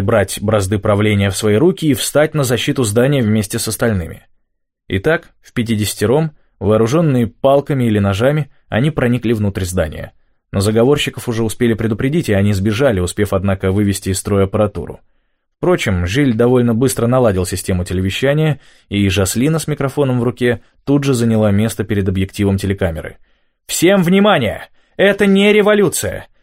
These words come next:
Это всего лишь эпидемические последствия общей тераксии. Группа заговорщиков решила захватить бабочку, вероятно, в страхе перед неведомым. Они — реакционеры». Жаслина понимала, слово «революция»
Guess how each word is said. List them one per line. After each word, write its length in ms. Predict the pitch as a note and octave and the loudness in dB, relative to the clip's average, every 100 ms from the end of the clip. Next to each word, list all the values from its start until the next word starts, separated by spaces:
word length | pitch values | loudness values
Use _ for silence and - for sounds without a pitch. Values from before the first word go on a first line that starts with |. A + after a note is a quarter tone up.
| _ - | _ -2
Это 240 | B2 F3+ | 0 0
всего 320 | - F3 G3+ | 0 2 4
лишь 220 | G3+ D3+ - | 4 2 -2
эпидемические 720 | D3+ D3+ E3 F#3 F3 - D#3+ | -2 0 2 2 0 -2 -2
последствия 640 | D3+ C#3 D#3+ F3 - F#3 | 0 0 2 0 2 0
общей 400 | - F3 E3+ F3+ | 2 0 0 -4
тераксии. 720 | D#3+ E3+ E3 - - C3 - - _ _ _ _ _ | 0 0 0 -4 -2 -2 -4 -12 _ _ _ _ _
Группа 380 | B2 D#3+ G3+ E3+ | 0 2 2 2
заговорщиков 760 | D3 D3 D3+ F#3+ F#3+ - F#3+ F3+ | 2 2 4 2 2 0 0 0
решила 380 | D#3+ F3+ F3 | 0 4 4
захватить 460 | D3+ D3+ E3+ D#3+ D3+ | 2 2 0 2 0
бабочку, 500 | C3+ F3+ E3+ - F#3 | 2 2 0 -2 0
вероятно, 480 | E3+ E3 F3 F3 E3+ | 2 4 4 2 -2
в 80 | - | -4
страхе 520 | - D#3+ F3+ F3 F3+ | -2 2 2 0 -4
перед 420 | - F3 F3 D3+ | 2 4 4 2
неведомым. 640 | E3+ E3 F3 A#2 F2+ E2 _ _ _ | 2 2 2 2 -2 -6 _ _ _
Они — 460 | C#3 C#3+ F#3 B2 - | 0 2 2 2 -2
реакционеры». 920 | C#3 F3 F3+ - F#3+ F#3 F#3 E3 F#2+ - _ _ _ _ _ _ _ _ _ | 0 2 2 2 2 4 4 0 -2 -8 _ _ _ _ _ _ _ _ _
Жаслина 460 | G#2+ A#2 - E3 D#3 | -4 -2 0 0 0
понимала, 640 | C#3 C#3 A#2+ E2+ - - _ | -2 0 0 -2 -6 -14 _
слово 580 | - A#2 A2+ G#2+ G2+ - | -8 0 2 2 0 -2
«революция» 960 | G2+ G#2+ F#2 F#2+ A#2 D#3 - E2 - | -4 0 2 2 0 -2 -6 -8 -12